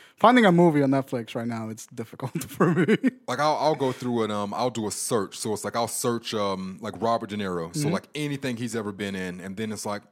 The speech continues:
Speaker 2: any-, anyway.
Speaker 1: Yeah, I know. I know what you mean.
Speaker 2: It's searched by names at this point or directors and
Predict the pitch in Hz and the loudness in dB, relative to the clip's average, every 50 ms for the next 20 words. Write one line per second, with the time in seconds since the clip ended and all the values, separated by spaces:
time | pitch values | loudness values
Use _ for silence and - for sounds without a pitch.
0 | _ - 180 143 123 151 135 95 82 76 73 73 - - - 170 156 143 131 131 | _ -10 -8 -8 -8 -8 -8 -8 -8 -10 -12 -12 -14 -8 -4 0 0 0 0 0
1 | 135 143 151 135 117 113 113 151 175 185 160 139 123 - 123 113 107 101 - 87 | -2 -2 -2 -2 -4 -4 0 2 4 4 4 2 2 -2 -6 -8 -10 -10 -12 -12
2 | - - - 101 - - 90 87 87 87 87 82 - 85 87 82 - - 95 92 | -10 -8 -8 -8 -6 -6 -8 -6 -6 -8 -10 -10 -12 -14 -14 -14 -12 -12 -10 -8
3 | 87 87 80 80 80 87 87 82 - - 85 82 82 80 76 85 80 80 80 | -8 -8 -10 -8 -8 -8 -8 -8 -10 -12 -14 -12 -12 -14 -16 -18 -20 -20 -20